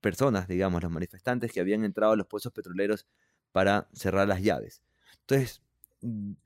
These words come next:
¿qué, qué, qué es esto? Realmente, ¿cuál es el trasfondo de una manifestación? ¿Cuál es el trasfondo del uso de una libertad para expresarse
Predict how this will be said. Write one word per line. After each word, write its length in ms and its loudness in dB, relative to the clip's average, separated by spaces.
¿qué, 220 -2
qué, 280 4
qué 120 0
es 100 2
esto? 340 -2
Realmente, 520 -2
¿cuál 180 4
es 80 4
el 160 2
trasfondo 640 2
de 140 0
una 140 0
manifestación? 600 0
¿Cuál 160 2
es 100 2
el 100 -2
trasfondo 420 0
del 180 6
uso 280 2
de 80 2
una 120 0
libertad 460 4
para 140 -2
expresarse 580 0